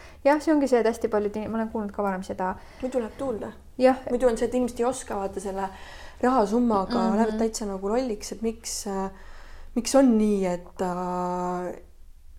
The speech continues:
Speaker 2: et noh, et, äh, ma ei tea, tava, tava keskpära-, keskpärasest klassist inimene ei jää see raha kätte, kui ta isegi see kaks miljonit, äh,
Speaker 1: Jaa,
Speaker 2: võidab,
Speaker 1: küll,
Speaker 2: sest tal ei
Speaker 1: jaa.
Speaker 2: ole seda tarkust, on ju, seda rahatarkust,
Speaker 1: Mhm.
Speaker 2: mida seal teha. Aga kui sa annad selle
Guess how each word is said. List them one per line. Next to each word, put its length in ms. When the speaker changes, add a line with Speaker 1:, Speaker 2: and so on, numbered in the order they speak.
Speaker 2:
et 160
noh, 200
et, 300
äh, 360
ma 160
ei 60
tea, 260
tava, 220
tava 260
keskpära-, 460
keskpärasest 920
klassist 340
inimene 680
ei 160
jää 200
see 140
raha 200
kätte, 260
kui 120
ta 40
isegi 220
see 80
kaks 260
miljonit, 500
äh, 100
Speaker 1:
Jaa, 160
Speaker 2:
võidab, 200
Speaker 1:
küll, 60
Speaker 2:
sest 100
tal 80
ei 60
Speaker 1:
jaa. 80
Speaker 2:
ole 40
seda 160
tarkust, 520
on 80
ju, 60
seda 160
rahatarkust, 360
Speaker 1:
Mhm. 80
Speaker 2:
mida 140
seal 160
teha. 180
Aga 100
kui 80
sa 100
annad 180
selle 200